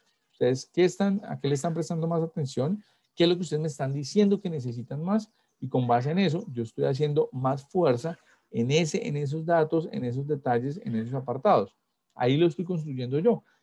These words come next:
y eso es lo que yo les pido. Cuando construyan el portafolio, dense cuenta al vuelo, qué es lo que la gente está necesitando, qué es lo que más les gusta de lo que ustedes hacen, cómo lo están buscando,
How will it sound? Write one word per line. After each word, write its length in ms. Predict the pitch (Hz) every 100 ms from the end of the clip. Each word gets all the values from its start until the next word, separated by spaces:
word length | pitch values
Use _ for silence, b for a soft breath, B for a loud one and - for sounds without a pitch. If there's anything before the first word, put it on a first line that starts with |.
| _
y 60 | 127
eso 100 | 123
es 40 |
lo 60 | 147
que 100 | 151
yo 40 |
les 140 | 131 131
pido. 220 | 208 117
Cuando 200 | 104 104
construyan 400 | 107 107 147 202
el 60 |
portafolio, 580 | 196 190 196 185 170 185 - _
dense 260 | - 120 151
cuenta 280 | - 139 110
al 220 | - 117
vuelo, 280 | 139 190 120 - _ -
qué 60 | 139
es 40 |
lo 100 | 151
que 100 | 185
la 100 | 165
gente 160 | 127 135
está 160 | 151
necesitando, 680 | 160 151 135 123 160 131 101
qué 80 | -
es 60 | 131
lo 120 | 156
que 80 | -
más 180 | 139 117
les 160 | 123
gusta 220 | 135 135
de 60 | 139
lo 60 | 127
que 60 |
ustedes 300 | 117 110 110
hacen, 340 | 139 147 113 104 b b
cómo 260 | - 123 135
lo 60 |
están 440 | 147 135 117 117 123
buscando, 600 | 131 - 160 143 107